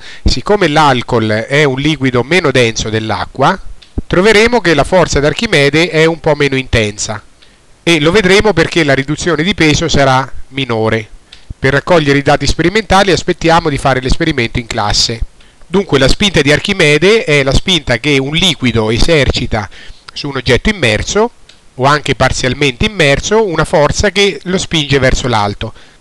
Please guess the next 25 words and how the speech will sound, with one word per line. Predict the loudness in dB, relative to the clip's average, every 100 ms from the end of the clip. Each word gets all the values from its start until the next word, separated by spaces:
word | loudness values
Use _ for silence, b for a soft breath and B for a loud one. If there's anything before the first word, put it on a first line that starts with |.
| B _
e | -4 0
che | 2
è | 2
più | 0
intensa | 0 2 2 2 0
se | 2
il | 0
liquido | 0 0 2 0
è |
più | -2 -4
denso. | 0 0 -2 -8 -10 -18 b b b -10
Non | -8
solo | -2 0 2
i | 2
liquidi | 0 0 0 0
ma | 0
anche | 0 -2
i |
gas | 2 2 2 0 0
fanno | 0 0
la | 0
forza | 0 0 0
d'Archimede | -2 -2 -2 0 0 2
verso | 0 0 2
l'alto, | 2 0 0 -2